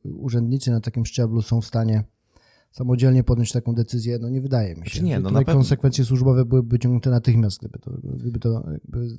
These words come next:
Speaker 1: było wynikiem jakiejś samowoli urzędniczej.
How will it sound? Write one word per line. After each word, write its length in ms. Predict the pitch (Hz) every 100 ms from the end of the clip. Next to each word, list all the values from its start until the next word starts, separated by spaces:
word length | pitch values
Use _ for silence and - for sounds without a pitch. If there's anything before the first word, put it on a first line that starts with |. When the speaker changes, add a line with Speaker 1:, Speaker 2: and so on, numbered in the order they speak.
| - - 73 -
Speaker 1:
było 420 | - 135 135 127 120
wynikiem 420 | 123 123 120 110
jakiejś 280 | 107 117 -
samowoli 420 | 120 120 117 117
urzędniczej. 580 | 107 110 104 117 127